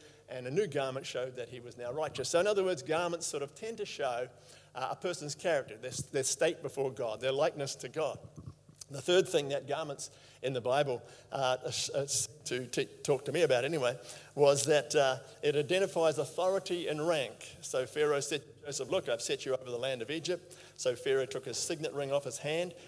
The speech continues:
put on it, uh, put it on Joseph's hand, and clothed him in garments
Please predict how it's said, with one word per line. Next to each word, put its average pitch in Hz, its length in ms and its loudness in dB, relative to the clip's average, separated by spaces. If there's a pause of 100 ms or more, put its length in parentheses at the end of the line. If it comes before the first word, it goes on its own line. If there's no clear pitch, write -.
(180)
put 147 180 -2
on 135 120 -2
it, 143 100 -6 (180)
uh, 123 120 -6
put 151 140 -2
it 135 60 -2
on 113 140 -4
Joseph's 170 400 0
hand, 156 200 -2
and 135 140 -6
clothed 202 260 2
him 180 100 -4
in 151 120 -4
garments 160 560 0